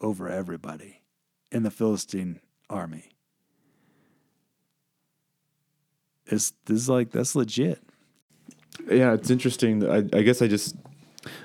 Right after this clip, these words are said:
Speaker 2: I don't have too many thoughts, you know, other than what you said, but it's just interesting that, um, yeah, Jonathan didn't look for, like, approval for what he was doing. He, he had this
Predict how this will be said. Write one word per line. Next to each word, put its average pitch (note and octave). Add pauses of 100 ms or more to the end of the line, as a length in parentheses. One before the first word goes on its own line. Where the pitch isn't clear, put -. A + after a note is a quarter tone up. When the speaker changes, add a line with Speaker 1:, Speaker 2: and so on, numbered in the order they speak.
Speaker 2:
I F#2+
don't G#2
have F#2
too G2+
many G2
thoughts, G2 (100)
you G2+
know, F2
other F#2
than F2+
what F2+
you F2
said, G2
but F2
it's E2+
just F2+
interesting F2
that, E2+ (840)
um, E2+ (960)
yeah, G2
Jonathan F#2+
didn't F2+
look F2
for, -
like, E2+
approval G2
for G2
what F#2+
he F#2+
was F#2
doing. F#2+ (280)
He, F#2+
he F2
had E2+
this -